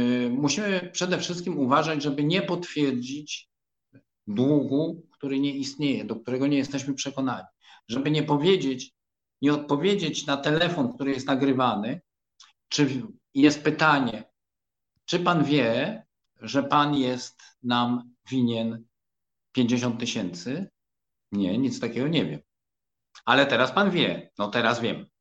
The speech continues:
Tak. To jest potwierdzenie zadłużenia. Jeszcze nikt niczego nie wykazał, ale już was nagrał, już nagrał potwierdzenie długu i s-, on od tego momentu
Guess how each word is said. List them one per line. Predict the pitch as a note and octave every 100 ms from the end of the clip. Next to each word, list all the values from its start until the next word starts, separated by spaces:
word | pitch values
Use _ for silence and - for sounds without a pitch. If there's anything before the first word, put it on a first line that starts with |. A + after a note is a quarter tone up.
| -
Tak. | G#2 - - _ _ _ _ _ _ _
To | D#3 D#3+
jest | D#3+ D#3 -
potwierdzenie | C3 C3 A2 C3+ D3
zadłużenia. | B2+ A#2+ B2 B2 A#2 - - - -
Jeszcze | B2 -
nikt | C#3 A3 -
niczego | E3+ F3+ E3+
nie | D#3+ C#3+
wykazał, | D3+ C3+ G2+ B2 A#3+ - _
ale | - C3
już | C#3+ A3 G3
was | D#3+ -
nagrał, | E3+ E3 B2+ C3+
już | D#3 -
nagrał | D#3+ G#3 A#2+ G2+ D3 B3 - _ _ _ _ _ -
potwierdzenie | D3 D3 D3+ B2 E3+ F3
długu | C#3 C#3+ A#2 C#3+ -
i | D4+
s-, | - - - _ _ _ _
on | D#3+ D#3+ A3 A3 - D3+
od | C#3+ -
tego | G3 F3+
momentu | E3 D3+ B2 - D#3 G3